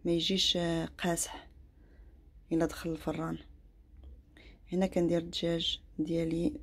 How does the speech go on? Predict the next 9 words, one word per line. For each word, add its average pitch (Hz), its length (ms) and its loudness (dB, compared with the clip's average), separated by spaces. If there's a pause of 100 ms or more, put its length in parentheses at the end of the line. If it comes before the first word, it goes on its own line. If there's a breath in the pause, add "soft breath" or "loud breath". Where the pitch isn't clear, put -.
وكنفلحو 165 1500 2
بالموس 165 680 0 (1300 soft breath)
مزيان 170 580 2 (100)
باش 165 280 2
تخلي 165 480 2
هذيك، 160 440 2
آه، - 280 -4 (680)
العطريه 165 500 0
لداخل. 156 520 0